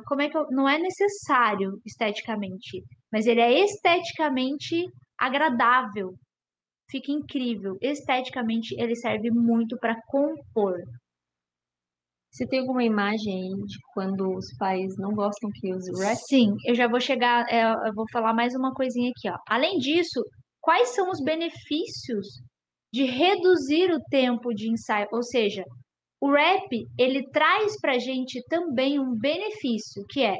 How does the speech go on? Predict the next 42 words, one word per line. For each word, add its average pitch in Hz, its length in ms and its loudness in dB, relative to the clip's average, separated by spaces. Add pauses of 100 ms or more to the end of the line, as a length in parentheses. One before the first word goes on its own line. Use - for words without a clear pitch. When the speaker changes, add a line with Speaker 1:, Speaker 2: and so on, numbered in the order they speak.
(300)
Speaker 1:
se - 120 0
eu 466 80 4
tô 494 140 6
com 392 120 -2
um - 20 -2
bebê 311 260 4
mais 285 220 0
agitado, 233 640 0
que 226 80 -6
eu 240 40 -4
não 254 120 -4
tô 277 100 -6
conseguindo 240 500 -6
fazer, 226 300 -4
que - 80 -12
são 294 260 -2 (120)
os 277 140 -6 (160)
três 392 340 0
casos 277 420 0
que 285 80 -8
eu 269 60 -4
mostrei 254 380 -2
aqui. 240 280 -6 (420)
Parece 269 360 0
que 392 80 -8
não, 349 180 0
mas 240 160 2
o 233 60 -4
bebê 233 320 2
tá, 285 200 4 (220)
tá 285 80 2
enrolado 269 460 2
no 269 100 0
wrap 247 240 0
nas 254 180 -2
três 294 280 -2
sessões. 214 420 -8 (840)
E 247 100 2
aí 262 60 6
vocês 269 280 0
viram 294 320 0 (180)
três 370 340 6